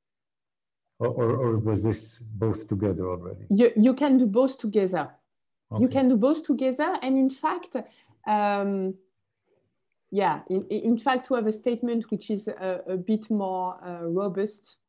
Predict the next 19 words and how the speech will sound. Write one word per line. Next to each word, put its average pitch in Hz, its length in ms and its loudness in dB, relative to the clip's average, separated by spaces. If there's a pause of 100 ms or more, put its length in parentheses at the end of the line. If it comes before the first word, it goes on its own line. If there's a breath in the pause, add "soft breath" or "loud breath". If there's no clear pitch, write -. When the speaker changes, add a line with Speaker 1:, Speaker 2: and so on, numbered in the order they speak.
(460)
Speaker 2:
uh, 170 40 -14 (280)
to, 185 480 -4 (220)
to 208 140 -2
deal 214 260 2
with, 185 220 -4 (680)
um, 165 520 -12 (120)
both 240 460 4
the, 180 400 0
the, 185 120 -10
the 214 180 -4
intensity 220 600 -4
and 196 140 -4
the 180 140 -4
radii 185 380 -4
distribution 190 680 -8
at 165 100 -8
the 165 120 -6
same 208 360 -4
time. 254 360 -4